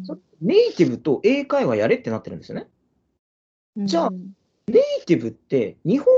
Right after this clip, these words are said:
Speaker 1: 語から英語で作ってきてんの？とかってないんですよ、彼の頭の中に日本語が。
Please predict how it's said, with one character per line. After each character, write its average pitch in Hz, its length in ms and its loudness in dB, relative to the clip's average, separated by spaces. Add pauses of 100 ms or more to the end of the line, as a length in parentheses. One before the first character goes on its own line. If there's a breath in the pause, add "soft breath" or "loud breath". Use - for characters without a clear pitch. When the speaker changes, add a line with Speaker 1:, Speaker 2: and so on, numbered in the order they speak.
(140)
Speaker 1:
語 480 60 -2
か - 80 -4
ら - 140 -4
英 247 160 0
語 233 100 -4
で 196 140 -2
作 - 300 -4
っ - 40 -20
て - 100 -4
き - 120 -16
て 214 100 -2
ん 131 80 0
の？ 104 180 -6 (220)
と - 60 -16
か 104 60 -4
っ - 40 -6
て 90 80 -16 (160)
な 254 240 4
い 523 100 4
ん 120 80 0
で 95 100 -8
す - 60 -16
よ、 - 60 -12
彼 117 180 -8
の 87 140 -8
頭 117 220 -12
の - 80 -20
中 85 80 -20
に 101 60 -8
日 127 80 -4
本 127 120 -14 (100)
語 92 100 -16
が。 82 40 -18